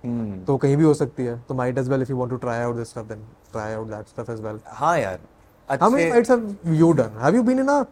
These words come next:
Speaker 2: street fight?
Speaker 1: ब्रो, मेरी स्ट्रीट फाइट्स ही हुई हैं।
Speaker 2: अच्छा।
Speaker 1: I, I haven't, so I have undergone actually four heart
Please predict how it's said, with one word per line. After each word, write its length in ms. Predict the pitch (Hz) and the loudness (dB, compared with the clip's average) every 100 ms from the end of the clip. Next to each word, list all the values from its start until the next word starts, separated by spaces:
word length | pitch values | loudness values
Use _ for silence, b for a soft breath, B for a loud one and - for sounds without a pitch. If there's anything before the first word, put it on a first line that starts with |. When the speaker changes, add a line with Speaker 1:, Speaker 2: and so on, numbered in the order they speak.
| _ _ - - | _ _ -20 -6
Speaker 2:
street 320 | 180 180 - | -2 0 -2
fight? 180 | 110 110 - _ _ _ _ _ _ - 151 | -6 -8 -18 _ _ _ _ _ _ -6 2
Speaker 1:
ब्रो, 180 | 180 | 4
मेरी 200 | 185 190 | 6 4
स्ट्रीट 440 | 196 - 165 196 151 | 2 -2 0 0 4
फाइट्स 360 | 190 180 - | 4 4 0
ही 120 | 156 190 | 0 2
हुई 260 | 151 117 | 2 0
हैं। 140 | 95 90 | -4 0
Speaker 2:
अच्छा। 320 | 139 - 131 | 0 2 -4
Speaker 1:
I, 460 | 117 120 127 127 131 | 0 0 0 0 0
I 300 | 123 127 127 | 2 2 2
haven't, 640 | 131 147 151 - - 156 | 2 2 0 -8 -6 0
so 120 | 147 | 2
I 200 | 127 143 | 2 0
have 220 | 175 143 | 0 0
undergone 520 | 135 139 143 147 135 | 0 0 2 0 -4
actually 460 | 117 - 135 139 143 - _ _ _ _ _ _ - 147 | -6 -8 -4 -4 -6 -10 _ _ _ _ _ _ -2 2
four 200 | 143 143 | 2 2
heart 260 | 113 113 | 0 -2